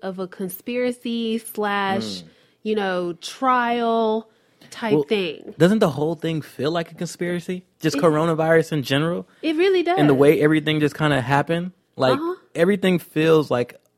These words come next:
Speaker 2: a well thought out movie.
Speaker 1: No, it really, no, it
Speaker 2: <laughs>
Speaker 1: really does, for real.
Speaker 2: And this
Speaker 1: 'Cause,
Speaker 2: is the
Speaker 1: like,
Speaker 2: end.
Speaker 1: and,
Speaker 2: Like
Speaker 1: and, and this is, you know, 'cause you know how people say that, like, the government, um,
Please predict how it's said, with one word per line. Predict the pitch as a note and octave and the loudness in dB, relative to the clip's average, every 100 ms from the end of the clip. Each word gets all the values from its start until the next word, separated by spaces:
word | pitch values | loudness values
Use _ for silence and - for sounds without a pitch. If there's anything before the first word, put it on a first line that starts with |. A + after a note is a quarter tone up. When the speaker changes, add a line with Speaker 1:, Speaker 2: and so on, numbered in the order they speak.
| - | -10
Speaker 2:
a | A2+ | -8
well | G#2 - B2 B2+ B2+ B2 A#2+ | -8 -8 -6 -2 -2 -2 -6
thought | B2+ A#2 | -6 -4
out | F2 C#2 | -6 -8
movie. | D#2+ A2+ A#2+ - - - | -12 -14 -16 -20 -18 -4
Speaker 1:
No, | E4 D#4+ | -2 -2
it | D4+ | -4
really, | A3+ C4 D4 D4 B3 | -2 0 0 -2 -2
no, | C#4 | -2
it | C4 C#4 | 0 -2
Speaker 2:
<laughs> | |
Speaker 1:
really | A#3+ F#3+ F#3 A3+ A#3+ B3 A#3+ | -2 -8 -2 0 2 2 0
does, | F#3 G#3+ B3+ G3+ F#3+ - | 0 0 2 2 -2 -4
for | G#3+ | -4
real. | G3+ B3 F3+ | -2 -2 0
Speaker 2:
And | E3 D3+ | 2 4
this | B3 | 4
Speaker 1:
'Cause, | |
Speaker 2:
is | E3+ | 6
the | D#3+ | 4
Speaker 1:
like, | D#3+ | 6
Speaker 2:
end. | F#3 A2+ G#2+ | 4 2 -4
Speaker 1:
and, | D3+ - _ _ | -10 -16 _ _
Speaker 2:
Like | B3+ D4+ | -2 0
Speaker 1:
and, | C4+ C#4+ - | -2 -2 0
and | C4 A#3+ | 0 0
this | C#4+ D#4+ | -2 -2
is, | E4 C4 | -4 -2
you | B3+ | -2
know, | C#4+ | -2
'cause | C4+ A#3 | -4 -6
you | B3+ | -4
know | D#4 | -4
how | C4+ B3+ | -2 -4
people | A#3+ A3+ G#3 | -4 -6 -6
say | - G3+ G3+ | -6 -6 -4
that, | F#3 - | -6 -6
like, | F#3+ F3+ F3 | -6 -6 -8
the | F3+ | -12
government, | E3 F3+ F#3 F#3+ G3 F#3 F#3 - | -8 -8 -6 -6 -4 -4 -4 -8
um, | - E3+ D#3+ D3 D3 - | -8 -6 -4 -6 -10 -16